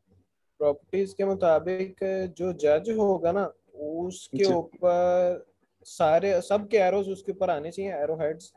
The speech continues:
Speaker 1: और उसका एरो हेड किसी पे नहीं जाना चाहिए। ये दो properties उसमें एक होनी चाहिए।
Speaker 2: जी।
Speaker 1: मतलब अगर first करो वन जज है, तो इसका मतलब है कि बाकी तमाम के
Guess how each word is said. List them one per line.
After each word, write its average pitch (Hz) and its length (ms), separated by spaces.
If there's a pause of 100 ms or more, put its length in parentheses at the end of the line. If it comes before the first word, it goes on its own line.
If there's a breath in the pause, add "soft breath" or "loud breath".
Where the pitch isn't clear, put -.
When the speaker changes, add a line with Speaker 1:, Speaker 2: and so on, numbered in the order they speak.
(500)
Speaker 1:
और 180 220
उसका 190 400
एरो 180 180
हेड 190 220
किसी 202 200
पे 190 120
नहीं 156 120
जाना 117 240
चाहिए। 117 400
ये 170 80
दो 180 180
properties 175 440
उसमें 170 300
एक 156 220
होनी 127 200
चाहिए। 120 320 (1900)
Speaker 2:
जी। 123 320 (3500)
Speaker 1:
मतलब 156 260
अगर 190 260
first 190 420
करो 202 180
वन 175 360
जज 170 320
है, 190 120
तो 190 120
इसका 185 200
मतलब 180 380
है 190 100
कि 190 140
बाकी 151 480
तमाम 175 600
के 196 180